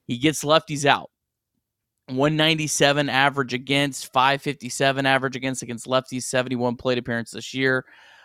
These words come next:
Uh, he primarily throws a sweeper and a sinker. Over eighty percent of his pitches are those two. Sinkers at ninety-four. The fastball that he doesn't throw as much is at ninety-five.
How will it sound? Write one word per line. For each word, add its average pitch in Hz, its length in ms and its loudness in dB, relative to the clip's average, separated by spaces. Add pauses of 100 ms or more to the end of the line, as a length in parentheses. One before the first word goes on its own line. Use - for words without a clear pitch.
(120)
Uh, 117 160 0
he 127 140 -2
primarily 139 560 2
throws 143 300 2
a 120 40 -4
sweeper 170 520 2
and 135 180 2
a 120 80 0
sinker. 127 680 0 (160)
Over 127 280 0
eighty 160 280 0
percent 151 340 0
of 135 60 4
his 117 100 -2
pitches 127 400 0
are 113 60 -2
those 117 260 0
two. 131 320 0 (320)
Sinkers 156 440 0
at 143 100 0
ninety-four. 131 580 2
The 117 120 -8
fastball 143 640 0
that 123 100 0
he 123 60 -2
doesn't 127 260 -4
throw 123 100 0
as 123 100 -4
much 123 240 -2
is 120 80 -12
at 110 80 -4
ninety-five. 143 760 2